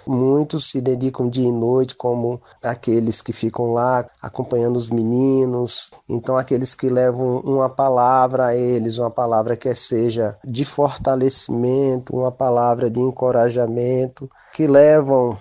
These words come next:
também as terapias, contribui financeiramente, contribui com doações. Então, o nosso voluntariado, ele é quem faz a diferença. Hoje a gente acolhe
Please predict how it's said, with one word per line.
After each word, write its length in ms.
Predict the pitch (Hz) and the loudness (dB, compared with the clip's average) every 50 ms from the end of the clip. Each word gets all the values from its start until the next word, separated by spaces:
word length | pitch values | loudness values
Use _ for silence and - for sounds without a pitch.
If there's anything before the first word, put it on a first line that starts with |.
| - _ | -12 _
também 440 | - - 127 123 131 131 131 131 131 | -6 -4 -2 0 0 0 2 2 2
as 300 | 120 110 107 110 - - | 2 2 0 0 -2 -8
terapias, 1300 | - - 139 131 127 127 113 117 - - - 139 139 143 139 131 131 131 127 127 123 127 - - - - _ _ | -6 -2 0 2 2 2 2 0 -4 -4 -4 -2 0 0 2 2 4 4 4 2 2 -2 -4 -8 -10 -14 _ _
contribui 840 | - - 165 175 170 - 160 139 123 120 135 139 151 160 160 151 143 | -4 0 0 0 2 0 -2 -2 0 2 4 4 6 6 6 6 6
financeiramente, 1160 | 131 131 - 139 131 131 123 - - - 127 123 123 117 117 120 127 135 135 135 131 127 127 - | 4 2 0 0 0 0 -2 -2 -4 -4 -2 -2 -2 -2 -2 -2 0 2 2 2 2 0 -2 -6
contribui 560 | - 127 127 123 - 135 117 113 127 127 123 | -6 -8 -8 -4 -6 -6 -2 0 0 0 0
com 160 | 127 - 135 | -2 -4 -4
doações. 1160 | 123 117 123 120 110 113 - - - - - 131 135 143 135 135 135 135 139 135 131 - - - _ _ _ _ - | -2 0 0 0 0 -2 -4 -8 -8 -6 -2 0 0 2 2 2 2 2 0 0 -2 -6 -10 -16 _ _ _ _ -6
Então, 320 | 135 131 - 156 165 180 | -6 0 2 4 4 4
o 40 | 185 | 4
nosso 360 | 175 160 165 185 185 - 185 | 4 4 2 2 0 -2 -4
voluntariado, 1160 | 160 156 147 143 139 131 120 135 127 117 117 117 117 117 123 135 151 160 160 135 123 120 110 101 _ _ _ _ | -2 0 2 2 2 0 0 0 -2 0 0 0 0 0 2 2 2 2 0 0 -4 -6 -8 -10 _ _ _ _
ele 460 | - 123 135 147 165 170 156 147 139 | -2 0 2 4 2 2 2 2 2
é 100 | 135 143 | 2 0
quem 240 | 139 - - 156 147 | -2 -4 -6 -8 -8
faz 380 | - - - 139 143 143 143 | -6 -2 0 0 2 2 0
a 60 | 151 151 | -2 -2
diferença. 840 | 147 160 - - - - 160 160 147 143 143 143 - - - 127 123 - _ - _ | -4 -6 -8 -6 -4 -2 0 0 2 2 2 0 -2 -6 -12 -16 -16 -18 _ -14 _
Hoje 340 | - 143 156 180 185 185 190 | 2 4 4 4 6 4 4
a 60 | 180 | 4
gente 300 | 165 165 165 160 - 160 | 4 2 0 2 2 2
acolhe 680 | 143 139 - - 135 139 151 170 175 156 135 123 117 | 2 2 0 0 2 4 6 6 4 4 2 0 -2